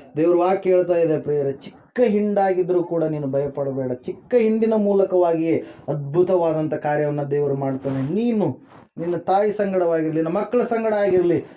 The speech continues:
ಇಬ್ಬರು ಮೂವರು ಕೂಡಿ ಏನ್ ಮಾಡ್ರಿ ನೀವು? ಪ್ರಾರ್ಥನೆ ಮಾಡ್ರಿ, ಆಸಕ್ತಿಯಿಂದ ಮಾಡ್ರಿ. ನಿಮಗೆ ಬೇಕಾದಂಥವುಗಳನ್ನ ಬೇಡ್ರಿ ಎಂಬುದಾಗಿ ಹೇಳೋಣ ದೇವರು. ಹಲ್ಲೆಲೂಯಾ. ಬೇಡಿಕೊಳ್ಳಿರಿ, ನಿಮಗೆ ದೊರೆಯುವುದು ಎಂಬುದಾಗಿ ಹೇಳೋಣ. ಹಲ್ಲೆಲೂಯಾ. ಹೇಳಿದಂಥ ತ-, ಸುಳ್ಳುಗಾರನ, ಸತ್ಯಗಾರನ?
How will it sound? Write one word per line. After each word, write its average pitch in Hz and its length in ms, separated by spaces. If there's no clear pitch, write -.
ಇಬ್ಬರು 220 320
ಮೂವರು 269 340
ಕೂಡಿ 254 340
ಏನ್ 220 260
ಮಾಡ್ರಿ 220 240
ನೀವು? 202 400
ಪ್ರಾರ್ಥನೆ 165 500
ಮಾಡ್ರಿ, 135 380
ಆಸಕ್ತಿಯಿಂದ 262 760
ಮಾಡ್ರಿ. 240 560
ನಿಮಗೆ 208 360
ಬೇಕಾದಂಥವುಗಳನ್ನ 247 1080
ಬೇಡ್ರಿ 254 460
ಎಂಬುದಾಗಿ 240 500
ಹೇಳೋಣ 190 280
ದೇವರು. 135 300
ಹಲ್ಲೆಲೂಯಾ. 107 520
ಬೇಡಿಕೊಳ್ಳಿರಿ, 285 720
ನಿಮಗೆ 240 720
ದೊರೆಯುವುದು 226 460
ಎಂಬುದಾಗಿ 208 480
ಹೇಳೋಣ. 170 300
ಹಲ್ಲೆಲೂಯಾ. 214 460
ಹೇಳಿದಂಥ 196 460
ತ-, 143 420
ಸುಳ್ಳುಗಾರನ, 196 600
ಸತ್ಯಗಾರನ? 180 720